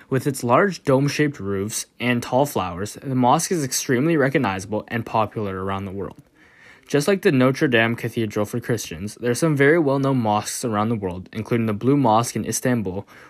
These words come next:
or the Sheikh Zayed in Abu Dhabi. When comparing the Islamic faith and Christianity, the mosque and the church share many similarities.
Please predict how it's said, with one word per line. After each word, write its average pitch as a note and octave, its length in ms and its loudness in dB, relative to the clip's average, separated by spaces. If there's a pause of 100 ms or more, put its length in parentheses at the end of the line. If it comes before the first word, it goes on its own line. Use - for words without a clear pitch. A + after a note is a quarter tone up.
(120)
or B2 80 2
the A2+ 80 0
Sheikh - 260 -2
Zayed G#2+ 640 0
in G#2+ 260 -6
Abu G#2 300 -6
Dhabi. F#2 400 -8 (1900)
When C3 180 0
comparing D#3+ 540 0
the F#3 80 4
Islamic C3 480 2
faith F#2+ 400 -8 (100)
and B2 320 -2
Christianity, F#2 800 -8 (300)
the A#2 80 -2
mosque A#2+ 520 4 (100)
and C3 200 2
the F3 60 2
church - 540 -8
share A#2 220 -2
many A2+ 240 0
similarities. F#2+ 840 -6